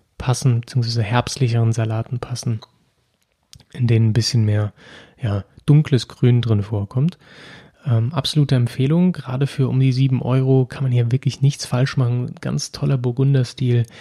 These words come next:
Das Weingut Le Jamel kann ich sowieso empfehlen. Ähm, ist eine super Winzerin, alles auf Familie getrimmt und, ähm, dem Languedoc entsprechend auch zu absolut super Preisen. Auch die Rotweine hier taugen wirklich was. Genau,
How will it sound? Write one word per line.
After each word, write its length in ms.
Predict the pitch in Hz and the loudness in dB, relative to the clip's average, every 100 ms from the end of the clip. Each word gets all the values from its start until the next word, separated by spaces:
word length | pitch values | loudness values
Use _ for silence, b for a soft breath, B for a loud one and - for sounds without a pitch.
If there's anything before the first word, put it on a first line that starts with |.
| B - | B -8
Das 220 | 120 113 | -6 0
Weingut 360 | 117 123 123 | 2 4 2
Le 120 | 123 120 | 2 2
Jamel 360 | 120 120 120 | 2 4 2
kann 160 | 120 127 | 0 -4
ich 100 | - | -2
sowieso 320 | 127 123 143 | -2 0 2
empfehlen. 600 | 135 127 131 120 120 120 - _ | 2 0 0 2 0 -2 -8 _
Ähm, 440 | 156 120 117 113 117 - | 0 2 0 -2 -6 -8
ist 100 | - | -2
eine 80 | 123 | 0
super 300 | 131 135 123 | 2 2 4
Winzerin, 480 | 135 - 123 123 | 2 2 2 2
alles 260 | 123 127 - | 0 -4 -4
auf 120 | 135 | -8
Familie 440 | - 120 127 135 139 | -2 2 4 4 4
getrimmt 640 | 143 - - 143 147 - B B B B _ | 0 -2 2 2 2 -4 B B B B _
und, 480 | 143 113 113 113 123 | 0 2 0 -2 -2
ähm, 220 | 117 113 | 0 0
dem 180 | 120 113 | 0 2
Languedoc 480 | 113 113 117 107 | 2 0 -2 -4
entsprechend 600 | 127 110 - - 104 127 127 | -4 -6 -8 -8 -8 -8 -10
auch 220 | 104 - _ _ | -10 -18 _ _
zu 340 | 147 - 123 117 - _ | -12 -2 0 0 -6 _
absolut 400 | - - 127 113 | -4 2 2 2
super 220 | 139 120 | 2 2
Preisen. 460 | - - 123 127 117 B B B | 0 2 4 4 2 B B B
Auch 180 | - 113 | -2 -2
die 120 | - | 0
Rotweine 520 | 113 117 120 - 110 107 | 0 4 2 2 2 2
hier 220 | 104 104 | 2 -2
taugen 460 | - 120 113 110 | -2 0 2 2
wirklich 340 | 117 - 110 - | 0 0 -6 -8
was. 260 | - - - _ B B B B B - | -14 -16 -20 _ B B B B B -12
Genau, 320 | - 107 95 | -6 -4 -4